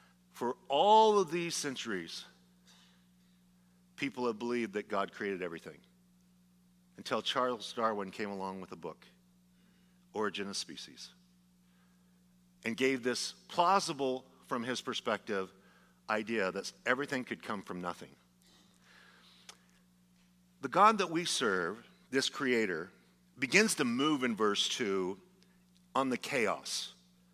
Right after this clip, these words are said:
"The earth was without form and void, and the dark,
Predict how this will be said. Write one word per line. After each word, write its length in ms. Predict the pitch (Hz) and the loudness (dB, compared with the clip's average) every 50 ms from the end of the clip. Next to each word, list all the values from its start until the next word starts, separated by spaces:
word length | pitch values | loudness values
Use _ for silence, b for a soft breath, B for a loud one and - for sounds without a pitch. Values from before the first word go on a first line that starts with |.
| _ B B B B B B B B | _ B B B B B B B B
"The 140 | B 143 160 | B 0 6
earth 260 | 156 151 180 175 - | 8 8 8 8 6
was 160 | 147 143 123 123 | 4 2 4 4
without 380 | 127 131 - 143 117 117 - | 2 2 4 6 4 4 2
form 420 | - - 170 175 180 180 175 160 139 | -2 -2 0 2 2 2 2 2 2
and 140 | 127 117 | 0 0
void, 480 | 101 127 135 131 123 117 113 113 123 - - 127 | 0 2 4 6 6 6 6 6 4 2 -2 -2
and 160 | 131 131 123 | 0 0 0
the 80 | 117 | -2
dark, 480 | 104 - - 139 143 151 160 160 - - | -2 0 2 4 6 6 6 4 2 -2